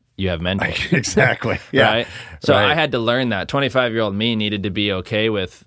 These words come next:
Speaker 1: with leaning on my wife and being vulnerable and being like, "I can't keep doing what I'm doing." Um,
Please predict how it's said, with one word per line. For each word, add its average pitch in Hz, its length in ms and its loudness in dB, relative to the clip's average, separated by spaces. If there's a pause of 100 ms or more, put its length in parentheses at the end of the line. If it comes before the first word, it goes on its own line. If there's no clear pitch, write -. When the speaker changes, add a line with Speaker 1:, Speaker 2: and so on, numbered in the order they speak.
Speaker 1:
with 98 180 -6
leaning 95 380 -2
on 104 160 0
my 101 160 0
wife 95 440 -2
and 87 180 -6
being 95 440 -2
vulnerable 87 640 -4
and 82 100 -8
being 85 140 -4
like, 80 180 -6
"I 85 80 -8
can't 101 440 -8 (200)
keep 101 300 -8
doing 98 320 -6
what 92 160 0
I'm 87 160 -4
doing." 90 420 -4 (400)
Um, 95 300 -2